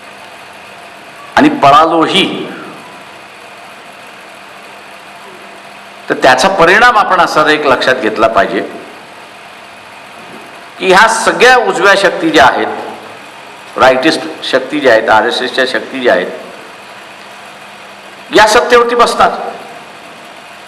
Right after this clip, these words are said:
आणि त्या सत्तेवरती बसल्या की त्यांना पाहिजे ते करणार. म्हणजे आत्ताच आपण असताना बघितलं की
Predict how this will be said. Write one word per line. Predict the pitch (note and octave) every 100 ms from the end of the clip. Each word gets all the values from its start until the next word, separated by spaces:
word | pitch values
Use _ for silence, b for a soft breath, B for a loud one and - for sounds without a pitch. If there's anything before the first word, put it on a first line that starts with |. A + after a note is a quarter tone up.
| - - - B B -
आणि | E3+ G#3
त्या | G#3 B3
सत्तेवरती | B3+ B3 B3 A#3+ B3
बसल्या | A3+ - G3
की | F#3+
त्यांना | F#3+ F#3+
पाहिजे | G#3+ G#3+ G#3+
ते | - A3+
करणार. | A#3 A#3 G#3
म्हणजे | - E3 F3
आत्ताच | C#3+ - F#3 -
आपण | F3+ F#3+
असताना | F#3 - F#3+
बघितलं | F#3 F3 F3 D#3
की | D3+ D#3